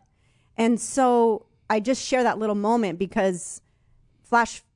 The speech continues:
flash ahead, my dad's trying to get back to where his calling is, and he moves us to Laramie, Wyoming. Um, both my parents get divorced. My mom turns to alcoholism. My father walks away from God. And so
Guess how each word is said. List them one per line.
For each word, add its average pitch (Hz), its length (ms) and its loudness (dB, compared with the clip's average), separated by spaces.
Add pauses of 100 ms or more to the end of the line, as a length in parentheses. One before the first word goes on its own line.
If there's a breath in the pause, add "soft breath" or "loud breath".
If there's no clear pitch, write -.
flash 226 240 0
ahead, 220 280 -2
my 196 140 -2
dad's 202 360 -2
trying 208 240 -2
to 190 80 -4
get 185 200 -6
back 202 300 -2
to 196 100 -6
where 190 140 -4
his 185 220 -8
calling 202 400 -2
is, 175 420 -4
and 185 180 -4
he 185 100 -4
moves 214 320 0
us 202 220 -2
to 190 120 -6
Laramie, 214 340 0
Wyoming. 180 640 -2 (640)
Um, 185 240 -4
both 220 260 -2
my 233 120 -2
parents 208 340 -4
get 190 160 -6
divorced. 180 680 -6
My 196 140 -4
mom 196 400 0
turns 202 260 -4
to - 100 -10
alcoholism. 180 720 -2
My 170 140 -4
father 202 340 -2
walks 185 300 -4
away 180 160 -2
from 175 220 -6
God. 175 280 -2
And 175 200 -4
so 180 320 0